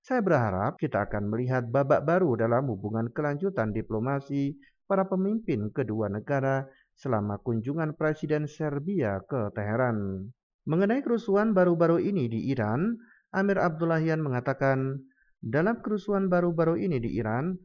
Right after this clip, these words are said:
seorang wanita berusia empat puluh satu tahun,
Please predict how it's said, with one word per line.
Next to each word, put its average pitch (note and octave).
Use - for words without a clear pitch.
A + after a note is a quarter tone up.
seorang A#2
wanita A#2+
berusia B2
empat D#3+
puluh D#3
satu D#3
tahun, D#3